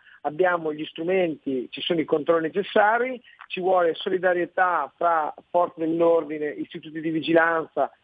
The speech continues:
sicurezza dei locali, per cercare di fare squadra. Abbiamo davanti e lavoriamo, e chi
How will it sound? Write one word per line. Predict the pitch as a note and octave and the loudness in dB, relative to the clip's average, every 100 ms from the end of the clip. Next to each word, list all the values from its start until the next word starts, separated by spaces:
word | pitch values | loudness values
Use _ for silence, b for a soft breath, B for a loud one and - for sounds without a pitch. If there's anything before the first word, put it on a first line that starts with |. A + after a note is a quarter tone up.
| _ - | _ -8
sicurezza | G3+ F3+ F#3 F#3 F3+ | -4 2 2 2 0
dei | E3+ | 0
locali, | F3 E3 F3+ F3 D#3+ C#3+ - _ - | 0 2 0 2 0 -2 -10 _ -4
per | G3 | -4
cercare | G3+ F#3 G3+ | -2 0 0
di | F3+ | -2
fare | D#3 F3+ | -4 -4
squadra. | - F3+ D3+ D3+ | 0 2 2 -2
Abbiamo | D3+ E3 G3 G3+ | -4 0 0 0
davanti | G3+ G#3 A#3+ F#3+ A#3+ A#3+ - - | 0 0 -2 -4 -4 -2 -4 -2
e | D#3+ D#3+ D3+ _ _ - | 0 2 -2 _ _ -6
lavoriamo, | D3 D3+ D#3+ F3+ G3+ G3 E3 D3 C#3 | 2 2 2 2 2 2 0 -2 -4
e | C#3+ | -8
chi | - F3 F3+ | -12 -12 -12